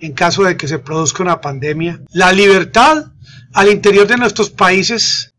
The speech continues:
el derecho que tenemos los ciudadanos del mundo a no vivir en zozobra, a poder dormir tranquilos,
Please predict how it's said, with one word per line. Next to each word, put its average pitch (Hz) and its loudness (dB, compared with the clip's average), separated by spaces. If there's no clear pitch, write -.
el 202 0
derecho 240 2
que 214 0
tenemos 214 2
los 240 0
ciudadanos 202 0
del 196 2
mundo 196 -2
a 175 -2
no 190 2
vivir 214 2
en 214 -2
zozobra, 190 -2
a 175 -2
poder 175 0
dormir 196 0
tranquilos, 190 -2